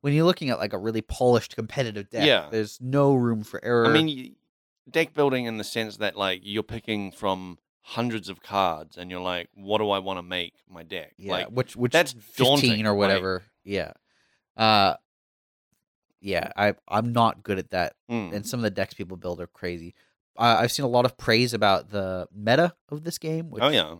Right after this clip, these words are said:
Speaker 1: you look at a, your typical card game has a few competitive decks. A game like Hearthstone might have, like, maybe ten or twenty.
Speaker 2: Mm.
Speaker 1: And this has got, like, a lot at the moment.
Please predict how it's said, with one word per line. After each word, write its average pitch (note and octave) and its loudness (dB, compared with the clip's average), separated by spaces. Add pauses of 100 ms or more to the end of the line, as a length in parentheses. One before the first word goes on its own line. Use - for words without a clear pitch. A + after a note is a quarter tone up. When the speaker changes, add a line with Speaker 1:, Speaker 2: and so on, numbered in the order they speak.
Speaker 1:
you A#2+ -6
look C3 -4
at A#2+ 0
a, A2 -4 (760)
your A#2 -12
typical A#2+ -4 (180)
card A2 2
game A2 0
has A2 -2
a F#2+ -6
few A#2 0 (120)
competitive A#2 -10
decks. - -8 (320)
A A2+ -6
game A#2 4
like G2+ -2
Hearthstone A2 0
might F#2+ -6
have, F2+ -6
like, E2+ -12 (300)
maybe F2 -10
ten F#2 -10
or F#2 -8
twenty. A2 -8 (220)
Speaker 2:
Mm. F#2 -10 (380)
Speaker 1:
And G#2 -12
this G2 -8
has - -18
got, - -16
like, E2 -18
a D#2+ -10
lot D2+ -6
at - -12
the - -20
moment. F2 -18